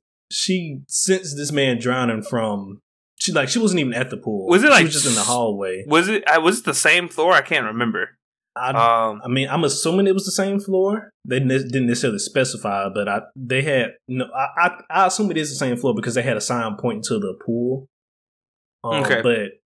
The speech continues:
Speaker 1: regardless, she wasn't in the same room as him.
Speaker 2: And
Speaker 1: Yes,
Speaker 2: she
Speaker 1: they
Speaker 2: was
Speaker 1: was
Speaker 2: able
Speaker 1: on
Speaker 2: to
Speaker 1: the same
Speaker 2: read.
Speaker 1: floor, but she was able to still pick up his
Speaker 2: Well,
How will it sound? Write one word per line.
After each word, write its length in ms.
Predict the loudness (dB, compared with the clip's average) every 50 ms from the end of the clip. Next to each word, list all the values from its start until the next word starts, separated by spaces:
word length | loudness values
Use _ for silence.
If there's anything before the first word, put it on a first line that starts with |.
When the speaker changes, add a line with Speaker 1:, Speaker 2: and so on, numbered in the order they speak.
| _ _ _ _ _ _ _
Speaker 1:
regardless, 480 | -4 -2 0 2 2 2 2 0 -4 -4
she 100 | -4 0
wasn't 300 | 0 2 0 0 -2 -6
in 100 | -6 -4
the 100 | -4 -4
same 360 | -2 -2 -2 0 0 -2 -2
room 200 | -4 -4 -4 -4
as 120 | -6 -6
him. 200 | -6 -6 -6 -6 -8
Speaker 2:
And 100 | -12 -14 _ _ _ _ _ _ _ _ _
Speaker 1:
Yes, 240 | 0 2 2 2 2
Speaker 2:
she 60 | 2
Speaker 1:
they 40 | 2
Speaker 2:
was 80 | 2
Speaker 1:
was 140 | 2 2 2
Speaker 2:
able 40 | 0
Speaker 1:
on 60 | 0
Speaker 2:
to 60 | -2 -2
Speaker 1:
the 60 | -2
same 220 | -2 -2 -2 -2 -4
Speaker 2:
read. 80 | -6 -4
Speaker 1:
floor, 340 | -4 -2 0 0 -2 -2 -2
but 240 | -2 -4 -2 -4
she 140 | -2 -2 -2
was 120 | -2 -2 -2
able 240 | -4 -4 -6 -6 -6
to 280 | -4 -4 -4 -4 -4
still 280 | -6 -4 -2 -2 -2 -2 -2
pick 160 | -4 -4 -4
up 120 | -6 -2
his 60 | 2 6
Speaker 2:
Well, 240 | 8 8 8 8